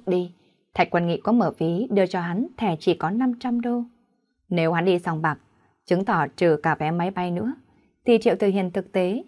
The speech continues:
chỉ chưa dùng tới một trăm đô để đi đánh bài. Nếu so với dự tính của hắn,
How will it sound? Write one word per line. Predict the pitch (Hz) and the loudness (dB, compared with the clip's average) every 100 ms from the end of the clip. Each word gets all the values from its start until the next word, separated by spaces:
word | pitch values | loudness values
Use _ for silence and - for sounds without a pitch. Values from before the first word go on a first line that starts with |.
| _ _ - | _ _ 2
chỉ | 185 | 4
chưa | 156 170 | 4 2
dùng | 165 151 | 0 -2
tới | 139 226 | 0 0
một | 226 - | 0 -2
trăm | 226 226 | -2 0
đô | 233 233 | 0 -2
để | 175 | -2
đi | - 160 | -2 -4
đánh | 160 160 254 | -4 -6 -4
bài. | 190 151 - _ _ _ _ _ _ | -4 -6 -10 _ _ _ _ _ _
Nếu | 185 165 175 | -2 0 0
so | 196 180 | 0 0
với | 170 | 0
dự | 196 - | 2 0
tính | 165 202 | 0 -2
của | 254 | -2
hắn, | 156 156 | -2 -4